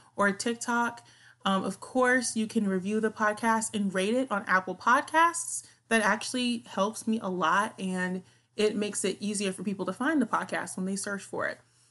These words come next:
So once again, thank you so much, and yeah, let's get into it. So let's, let's just start out by saying this, right?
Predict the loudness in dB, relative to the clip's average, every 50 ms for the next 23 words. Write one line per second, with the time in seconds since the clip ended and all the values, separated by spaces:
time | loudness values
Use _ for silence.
0 | _ _ _ 0 2 4 4 2 2 2 2 2 2 0 0 0 0 -2 0 0
1 | -2 -2 0 0 0 2 4 4 4 4 4 2 2 2 0 -2 -6 -8 -10 -10
2 | -8 -4 -2 -2 0 0 0 0 0 0 -2 -2 -4 -8 -12 _ _ _ _ _
3 | _ -2 0 2 2 0 0 -2 -6 -6 -4 -2 0 0 0 0 0 -4 -6 -6
4 | -8 _ _ _ _ _ _ _ _ _ _ _ _ _ _ _ _ 4 4 4
5 | 4 0 -10 -20 _ _ _ _ _ _ _ _ _ _ _ 4 4 6 6 4
6 | 2 2 -2 -6 _ _ 4 4 6 6 6 2 2 4 4 4 4 2 0 4
7 | 6 8 8 8 8 8 6 6 4 4 2 2 2 2 0 0 0 0 -2 -4
8 | -6 -6 -8 -10 -6 -2 0 2 2 0 -2